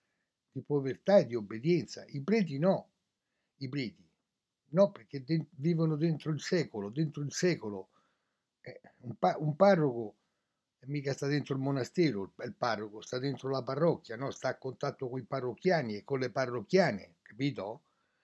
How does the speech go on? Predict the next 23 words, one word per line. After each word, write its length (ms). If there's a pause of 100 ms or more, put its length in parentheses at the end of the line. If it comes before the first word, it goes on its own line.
(380)
E 240
quindi 280
è 40
più 160
soggetto 560
alle 160
tentazioni 600
della 260
carne 520 (720)
il, 160 (280)
il 200
prete 300
normale, 640 (840)
per 220
cui 300 (720)
non, 400
non, 220
non, 220
non, 280
non 180
c'ha 180
certi 400
obblighi 500